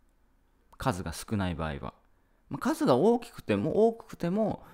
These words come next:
その、ある程度のファンの意見を汲み取ってこうやっていくってことは大事なんですけど、でも数が少なかったら本当にワンツーができるじゃないですか。これが百万人になったらワンツーは絶対無理なんですよ。まあ、絶対、絶対無理ですね、ワンツーは。百万本の動画撮れって言っても無理じゃないですか。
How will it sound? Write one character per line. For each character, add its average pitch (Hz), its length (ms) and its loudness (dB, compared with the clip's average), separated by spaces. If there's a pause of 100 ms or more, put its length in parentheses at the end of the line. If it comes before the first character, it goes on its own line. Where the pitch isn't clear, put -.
(120)
そ - 160 -4
の、 82 220 -2
あ 101 60 2
る 117 60 0
程 190 180 0
度 151 80 -2
の 110 80 0
フ 104 120 -6
ァ 151 80 0
ン 117 100 -2
の 87 120 -2
意 98 120 -6
見 82 320 -2
を 60 220 -8
汲 - 80 -6
み 117 120 -2
取 139 160 -8
っ - 40 -20
て 143 120 -4
こ - 180 -2
う 92 60 0
や 87 100 -4
っ 85 60 -8
て 98 120 -10
い - 20 -8
く - 80 -8
っ - 20 -8
て - 120 -12
こ 80 80 -8
と - 60 -12
は - 80 -10
大 80 180 -6
事 76 100 -10
な 76 80 -6
ん - 60 -8
で - 60 -12
す - 100 -20
け - 80 -14
ど、 85 280 -4 (260)
で 185 120 0
も 131 200 2
数 208 260 -2
が 151 120 2
少 - 160 -6
な 98 120 0
か 90 80 -4
っ 85 60 -8
た 85 100 -4
ら 85 60 -4
本 170 160 -4
当 131 60 -4
に - 60 0
ワ 170 160 2
ン 220 100 0
ツ - 100 -6
ー 95 40 0
が 80 60 0
で 90 100 -4
き 110 80 -4
る 101 80 -4
じ - 60 -10
ゃ - 40 -8
な - 20 -8
い - 20 -14
で - 40 -14
す - 60 -16
か。 - 120 -20 (280)
こ - 100 0
れ 220 60 4
が 285 60 2
百 175 300 -2
万 359 220 0
人 349 220 -2
に 339 40 -4
な 339 80 -2
っ 320 100 -10
た - 100 2
ら 90 100 2
ワ 120 140 4
ン 147 80 0
ツ - 80 -8
ー 90 40 4
は 76 60 -2
絶 82 140 -10
対 95 100 -2
無 98 120 0
理 120 80 0
な 76 100 -4
ん - 40 -10
で - 60 -14
す - 20 -14
よ。 - 100 -14 (580)
ま 101 100 -2
あ、 - 20 0
絶 110 260 0 (120)
対、 170 320 -6
絶 101 220 -6
対 143 100 -2
無 127 160 2
理 139 80 0
で - 40 -8
す - 60 -8
ね、 78 80 -4
ワ 87 160 2
ン 85 60 -4
ツ - 140 -14
ー 65 40 -8
は。 58 120 -8 (220)
百 98 260 -2
万 175 200 4
本 170 140 2
の 170 100 2
動 160 140 2
画 160 80 2
撮 160 120 -2
れ 139 60 4
っ - 40 0
て - 80 -12
言 85 80 -2
っ - 20 -8
て 80 80 -4
も 85 80 -2
無 95 100 2
理 127 80 0
じ 113 60 -2
ゃ 87 40 2
な 78 60 0
い - 20 -4
で - 20 -4
す - 60 -16
か。 - 140 -10